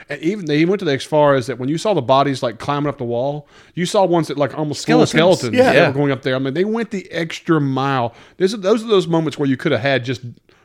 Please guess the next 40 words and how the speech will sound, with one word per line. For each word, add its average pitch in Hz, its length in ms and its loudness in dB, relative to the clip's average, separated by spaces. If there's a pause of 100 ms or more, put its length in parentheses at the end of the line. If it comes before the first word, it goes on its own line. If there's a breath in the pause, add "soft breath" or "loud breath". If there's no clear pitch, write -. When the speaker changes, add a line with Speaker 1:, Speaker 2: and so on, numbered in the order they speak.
(140 soft breath)
Speaker 1:
guys 135 340 2
dressed 131 360 -2
up 117 220 -2
and 131 120 -6
just 127 140 -8
made 127 160 -2
it 110 60 -4
look 123 220 -4
that 110 160 -6
way. 107 200 -12 (300 soft breath)
No, 131 240 -2
you 131 140 -4
saw 170 260 2
them 156 120 -2
sprinkle 139 380 -4
in 135 120 -4
there. 127 280 -4
They 117 100 -6
took 151 220 -8
the 139 60 -10
time 127 240 -6
and 117 100 -4
the 107 40 -6
detail. 113 580 -4
Speaker 2:
Yeah. 107 320 -4
Speaker 1:
It 131 80 -4
was 120 100 -2
fantastic. 110 640 -10 (580 soft breath)
Um, 131 460 0
Cash 185 360 -2
mentioned 143 440 -2 (160)
the 113 40 -6
hidden 190 240 2
element 147 360 2
no 143 160 2
one 143 140 0
expected 117 500 -6
was, 117 340 -2
is 113 160 -8
that, 117 300 -4